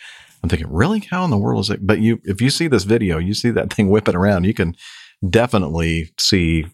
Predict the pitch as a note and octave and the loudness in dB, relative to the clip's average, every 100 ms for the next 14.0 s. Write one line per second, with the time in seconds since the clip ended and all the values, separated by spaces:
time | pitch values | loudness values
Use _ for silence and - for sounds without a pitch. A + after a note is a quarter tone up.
0 | _ - - F#2 E2+ D#2 - - F2 F2 | _ -14 -2 0 2 0 -4 -8 -4 0
1 | D#2+ D2+ D2 - D#2 - D#2+ D2+ - - | 2 0 -4 -4 -6 -2 -4 -4 -6 -10
2 | - D2+ D#2 D#2+ D2 D2+ D#2+ E2 D#2 D#2 | -8 -8 -6 -6 -6 -8 -8 -4 -4 -6
3 | - - - - - _ F2 E2+ F2 - | -12 -20 -20 -20 -20 _ -4 -2 -2 2
4 | G2+ G#2 A2+ E2+ A2+ A2 G#2 G#2 G2 G2 | 4 4 2 0 2 2 2 2 2 2
5 | G2+ A2 B2 _ G2 G#2 - G#2+ G2+ F2 | 2 2 0 _ -4 -2 0 0 0 0
6 | - _ - _ _ - A2 G#2 F#2+ - | -6 _ -20 _ _ -4 0 2 0 -2
7 | - G2 F#2+ F#2 - F#2 G#2 G2+ F2+ F#2 | 0 2 2 0 -2 0 4 4 2 0
8 | E2+ G2+ - G#2+ G2+ F2+ E2+ D#2+ - _ | -2 -2 0 0 2 0 0 -4 -12 _
9 | - F2+ E2+ - F2 E2+ C#2+ E2+ D#2+ - | -2 0 2 2 2 2 2 0 0 0
10 | E2+ E2 D#2+ - E2+ E2 D#2 F2 F2 - | 0 2 2 -2 -2 -2 0 0 -2 0
11 | G2+ F#2 F#2 F2 E2 - - - - - | 2 2 0 0 0 -4 -14 -20 -6 0
12 | F2 G2 E2+ - A#2 F#2+ F2 F2 E2+ E2+ | 2 2 0 0 2 4 2 0 2 0
13 | D#2+ F#2 E2+ D#2+ D#2+ D#2 E2+ E2+ E2+ D#2+ | 2 2 4 4 2 0 2 2 2 -2